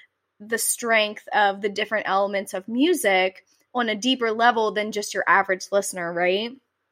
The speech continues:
Because you know that we all get the, like, "Oh, yeah,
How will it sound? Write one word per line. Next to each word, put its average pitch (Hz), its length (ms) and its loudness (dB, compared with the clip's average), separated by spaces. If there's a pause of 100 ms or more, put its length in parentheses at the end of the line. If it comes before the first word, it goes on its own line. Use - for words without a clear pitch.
(300)
Because 240 300 0
you 254 80 2
know 277 180 6
that 262 140 4
we 262 160 2
all 220 280 6
get 214 200 -2
the, 220 80 0
like, 185 460 2 (680)
"Oh, 440 440 6
yeah, 403 560 6